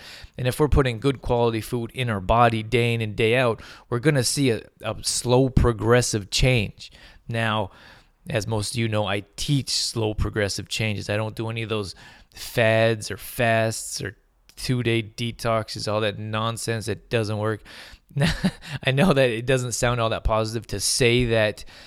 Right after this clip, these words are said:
slow, sustainable changes, but these are sustainable, lasting lifestyle changes to help you transform your life, not to help you transform a weekend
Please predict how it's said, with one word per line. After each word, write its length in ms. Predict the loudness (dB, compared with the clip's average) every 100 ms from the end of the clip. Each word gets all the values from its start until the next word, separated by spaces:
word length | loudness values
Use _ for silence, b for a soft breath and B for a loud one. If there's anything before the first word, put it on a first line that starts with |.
| B
slow, 480 | -4 -2 0 0 0
sustainable 580 | -2 -4 -2 -2 -2 -4
changes, 440 | -2 -2 -2 0
but 180 | 0 0
these 260 | 0 0 2
are 280 | 0 -2 -4
sustainable, 960 | -4 -2 0 0 0 -2 -2 -2 -8 -10
lasting 720 | -4 0 2 0 -2 -4 -6 -8
lifestyle 760 | -4 -2 -2 -2 -2 0 0
changes 480 | -2 -4 -4 -4 -8 B B -2
to 80 | 2
help 220 | 2 2
you 80 | 0
transform 640 | 2 2 0 0 0 0
your 120 | 0
life, 360 | 2 2 0 -6 B B B
not 260 | -2 -2 -2
to 100 | -2
help 240 | -2 -2
you 80 | -4
transform 500 | -2 -4 -4 -4 -4
a 80 | -2
weekend 480 | -4 -4 -4 -6